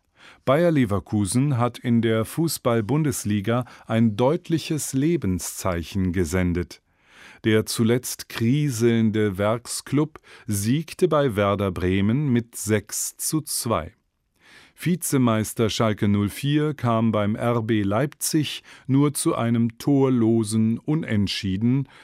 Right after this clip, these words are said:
während der Pokalsieger Eintracht Frankfurt in letzter Minute beim ersten F C Nürnberg ein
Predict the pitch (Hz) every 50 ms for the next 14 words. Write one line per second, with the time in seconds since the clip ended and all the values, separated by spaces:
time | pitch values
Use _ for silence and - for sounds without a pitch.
0 | - - _ - 104 113 120 123 110 117 120 120 117 - - - 120 113 113 113
1 | 110 - - 120 117 - 123 120 117 120 123 123 120 110 104 113 127 127 127 120
2 | 131 131 131 127 127 123 - - 117 110 113 110 92 - 110 107 104 - - -
3 | - - 120 120 120 127 135 120 - - 151 151 151 165 170 170 - - - _
4 | - - - - - - - 143 147 147 180 190 - - - - - 180 175 175
5 | 175 170 156 139 120 113 104 98 - - 117 113 117 127 120 - - - _ _
6 | 117 110 117 - - 139 139 143 131 - - - 131 131 139 127 120 110 - -
7 | - - - 113 95 95 98 104 110 117 120 117 107 107 110 110 110 113 113 -
8 | - 113 107 104 107 104 107